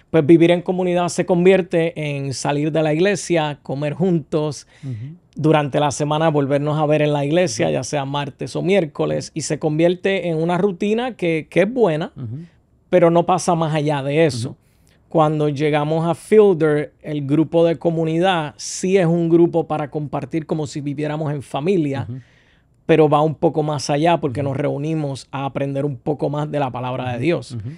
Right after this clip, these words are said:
Speaker 1: Nos enfocamos en la predicación del domingo
Speaker 2: Ok, ujú.
Speaker 1: y nos sentamos, tal vez nos tomamos un café, un pedazo de pan,
Speaker 2: Ujú.
Speaker 1: y luego hablamos qué entendiste, qué,
Speaker 2: Ujú.
Speaker 1: qué no entendiste en la prédica.
Speaker 2: Ujú.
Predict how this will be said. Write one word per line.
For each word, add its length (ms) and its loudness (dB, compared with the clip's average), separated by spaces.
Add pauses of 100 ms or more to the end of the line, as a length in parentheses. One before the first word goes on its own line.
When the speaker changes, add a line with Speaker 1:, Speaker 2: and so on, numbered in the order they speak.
(220)
Speaker 1:
Nos 220 0
enfocamos 680 0
en 100 0
la 120 2
predicación 540 -4
del 160 -4
domingo 600 0
Speaker 2:
Ok, 160 -14 (260)
ujú. 260 -12 (100)
Speaker 1:
y 440 -2
nos 180 -4
sentamos, 960 0
tal 200 -4
vez 100 -4
nos 160 -4
tomamos 380 -4
un 140 -2
café, 580 2
un 160 -2
pedazo 400 -4
de 100 -2
pan, 380 0
Speaker 2:
Ujú. 100 -6 (420)
Speaker 1:
y 140 2
luego 320 6
hablamos 540 2
qué 100 0
entendiste, 920 -2
qué, 420 -2
Speaker 2:
Ujú. 100 -20
Speaker 1:
qué 160 2
no 200 4
entendiste 760 -4
en 100 -6
la 140 -6
prédica. 600 -6
Speaker 2:
Ujú. 240 -10